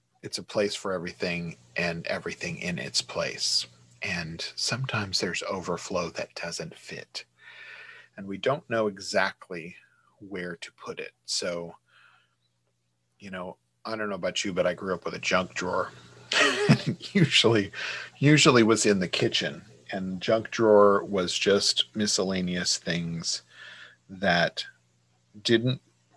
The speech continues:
really have a home, but you didn't want to completely lose them. So they went into the junk drawer. And I think that these situations and these people and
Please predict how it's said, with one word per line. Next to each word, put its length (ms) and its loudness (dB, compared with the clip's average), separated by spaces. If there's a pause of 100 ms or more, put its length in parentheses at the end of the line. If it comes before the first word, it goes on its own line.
really 380 6
have 260 6
a 40 2
home, 440 0
but 240 -8
you 40 -12
didn't 300 -12
want 180 -8
to 40 -8
completely 720 -14
lose 420 -10
them. 300 -10 (240)
So 280 -10
they 100 -14
went 220 -12
into 240 -12
the 140 -20
junk 280 -12
drawer. 360 -16 (840)
And 120 -4
I 80 0
think 500 -8
that 540 0 (2000)
these 580 -10 (1500)
situations 1160 -6 (100)
and 160 -4
these 160 -6
people 560 -6 (480)
and 560 -8